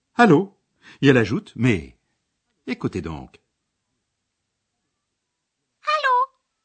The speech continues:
Speaker 2: hallo, Abend.
Speaker 1: Eh oui, ça c'est du langage courant. Mais revenons à Andreas, qui est assis à la réception de l'hôtel Europa.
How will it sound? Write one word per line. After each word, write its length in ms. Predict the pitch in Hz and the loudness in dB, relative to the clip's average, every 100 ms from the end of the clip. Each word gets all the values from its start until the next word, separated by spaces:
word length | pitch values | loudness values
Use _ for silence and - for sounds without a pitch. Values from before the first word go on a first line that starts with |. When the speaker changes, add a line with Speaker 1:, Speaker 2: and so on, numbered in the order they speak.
| _ _ _ | _ _ _
Speaker 2:
hallo, 640 | - 571 587 587 539 508 494 508 _ _ _ _ _ _ _ _ _ - | 0 4 6 4 2 -2 0 -2 _ _ _ _ _ _ _ _ _ -4
Abend. 540 | 440 440 453 453 - _ _ _ _ _ _ _ _ _ _ _ _ _ _ _ _ _ _ _ _ _ | 0 0 -2 -14 -20 _ _ _ _ _ _ _ _ _ _ _ _ _ _ _ _ _ _ _ _ _
Speaker 1:
Eh 80 | 175 | -4
oui, 200 | 170 151 | -4 -6
ça 240 | - 175 175 | -6 -6 -6
c'est 260 | - 135 | -4 -4
du 200 | 117 107 | -2 -4
langage 400 | 107 110 113 110 | -2 0 -2 -4
courant. 380 | - 165 139 - _ _ _ _ - - - | -8 -10 -10 -16 _ _ _ _ -20 -14 0
Mais 240 | 127 120 | 2 4
revenons 500 | 110 107 110 117 127 | 2 -2 -2 -2 -2
à 60 | 87 | -2
Andreas, 800 | 87 87 73 78 110 110 - - _ _ _ _ | -4 -8 -8 -4 -2 -4 -8 -18 _ _ _ _
qui 100 | 120 | -6
est 100 | 113 | -6
assis 300 | - - 147 | -8 -4 -4
à 60 | 76 | -4
la 180 | 73 | -10
réception 680 | 71 92 131 - - - 135 | -10 -8 -8 -10 -12 -6 -6
de 140 | 131 95 | -6 -8
l'hôtel 480 | 78 92 90 120 117 | -6 -8 -6 -4 -4
Europa. 680 | 90 80 80 - 67 - | -4 -6 -10 -12 -16 -16